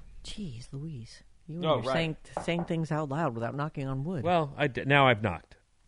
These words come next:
Speaker 1: Yeah, there we go. Well, it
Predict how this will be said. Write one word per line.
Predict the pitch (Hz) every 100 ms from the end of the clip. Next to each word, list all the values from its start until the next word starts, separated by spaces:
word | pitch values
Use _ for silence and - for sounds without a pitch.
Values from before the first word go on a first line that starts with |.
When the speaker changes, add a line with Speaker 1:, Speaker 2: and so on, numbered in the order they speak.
| -
Speaker 1:
Yeah, | 285 190 -
there | 156
we | 131
go. | - - - - - - - - - -
Well, | 196 196 135 - _ _ _
it | -